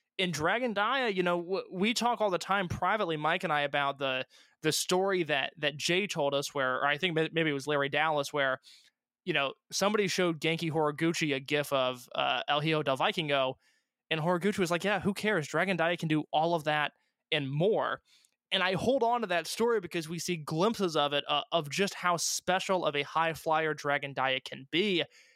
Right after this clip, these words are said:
And this was a rare match where I really think he got to show it off, 'cause not only could he bump big, like that apron powerbomb that Mike mentioned, obviously the Cape Rana spot, which is in my review, where he just flies into the lights of Korakuen Hall and hits this perfect moonsault to the floor.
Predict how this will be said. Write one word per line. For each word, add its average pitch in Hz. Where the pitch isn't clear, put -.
And 180
this 220
was 202
a 170
rare 175
match 165
where 143
I 131
really 175
think 160
he 156
got 139
to 139
show 151
it 143
off, 165
'cause 143
not 180
only 202
could 156
he 143
bump 175
big, 139
like 139
that 147
apron 160
powerbomb 143
that 131
Mike 185
mentioned, 135
obviously 185
the 151
Cape 156
Rana 160
spot, 151
which 139
is 139
in 165
my 151
review, 139
where 135
he 147
just 147
flies 185
into 170
the 143
lights 156
of 143
Korakuen 156
Hall 143
and 139
hits 139
this 147
perfect 165
moonsault 147
to -
the -
floor. 160